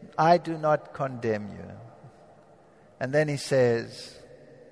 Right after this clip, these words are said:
"Go and sin no more." Sin is the transgression of the law.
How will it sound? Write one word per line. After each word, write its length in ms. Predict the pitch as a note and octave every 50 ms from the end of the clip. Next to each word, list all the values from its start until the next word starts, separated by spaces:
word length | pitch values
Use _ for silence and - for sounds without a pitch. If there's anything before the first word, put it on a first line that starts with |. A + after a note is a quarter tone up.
| - - - - - - -
"Go 140 | D3+ D#3+
and 140 | E3+ D#3 C3
sin 280 | - - - D3+ C#3 B2
no 160 | B2 A#2 A2
more." 360 | G2+ G#2+ A2 G2 - G2+ G2+ - - - - - - - - - - - - - - _ _ _ _ _ _ _ _ _ _ _ _ _ _ _ _ _ _ _ _ _ _ _ _ _
Sin 240 | - - F3 E3+ F3
is 140 | F#3 E3+ -
the 100 | E3+ D#3+
transgression 720 | - - D3+ D3 C#3+ - - C3+ C3 C3+ - E3+ E3+ E3+
of 140 | E3+ E3+
the 80 | F3+ G3
law. 260 | G#3+ C#4 D#4+ D4+ A3